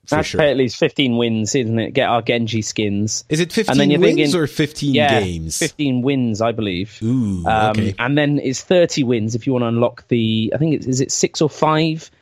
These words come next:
Speaker 2: um, heroes? Um, and you get, you get some good ones. Um, so we'll see. I think it's
Speaker 1: Yeah,
Speaker 2: one of those
Speaker 1: I'm,
Speaker 2: things
Speaker 1: I'm
Speaker 2: that if
Speaker 1: gonna
Speaker 2: you,
Speaker 1: be
Speaker 2: if you
Speaker 1: doing it.
Speaker 2: manage to get through the Genji stuff and enjoy it,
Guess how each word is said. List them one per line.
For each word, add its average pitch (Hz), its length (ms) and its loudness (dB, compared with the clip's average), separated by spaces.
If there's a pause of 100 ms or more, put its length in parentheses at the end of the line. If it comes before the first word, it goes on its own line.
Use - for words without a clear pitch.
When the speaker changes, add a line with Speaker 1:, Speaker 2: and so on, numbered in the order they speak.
(240)
Speaker 2:
um, 135 160 2
heroes? 156 680 2 (300)
Um, 113 200 2
and 120 100 2
you 123 60 -2
get, - 320 0
you - 100 -2
get 254 140 2
some 226 120 0
good 262 140 0
ones. 156 500 -2 (480)
Um, 143 540 2 (140)
so 139 680 2 (540)
we'll 151 140 2
see. 87 340 -2
I 135 100 2
think 175 140 2
it's - 80 2
Speaker 1:
Yeah, 202 60 2
Speaker 2:
one 175 100 2
of 151 80 2
those 170 80 -2
Speaker 1:
I'm, - 20 -8
Speaker 2:
things 143 280 0
Speaker 1:
I'm - 80 2
Speaker 2:
that - 60 2
if 110 40 0
Speaker 1:
gonna 98 100 -2
Speaker 2:
you, 156 80 0
Speaker 1:
be - 40 -4
Speaker 2:
if - 100 0
you 185 80 0
Speaker 1:
doing - 20 0
it. 180 40 0
Speaker 2:
manage 180 300 0
to 180 60 -4
get 156 260 0
through 147 440 0
the 143 100 -2
Genji 131 380 0
stuff 110 360 -2
and 120 80 0
enjoy 110 320 0
it, 87 220 0